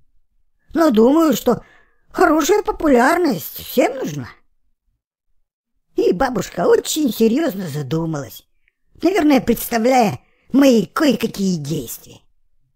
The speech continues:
От меня можно многое ждать. Она уже это поняла. А я не стал.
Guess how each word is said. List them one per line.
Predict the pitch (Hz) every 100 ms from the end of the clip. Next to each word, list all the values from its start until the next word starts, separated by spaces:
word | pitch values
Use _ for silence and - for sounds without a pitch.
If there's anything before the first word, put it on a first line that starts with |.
| _ _ _ _
От | 349 339
меня | 311 233 240 285
можно | 277 285 339
многое | 339 262 339 403 415 349 392 403
ждать. | 359 349 208 123 _ _ _ _ -
Она | 311 226 196 202 214
уже | 180
это | 180 160
поняла. | - 170 147 131 127 139 131 113 _ _ _ _ _ _ _ _ _ _ _ _ _ _ _ -
А | 523
я | 311
не | 233
стал. | - - 165 123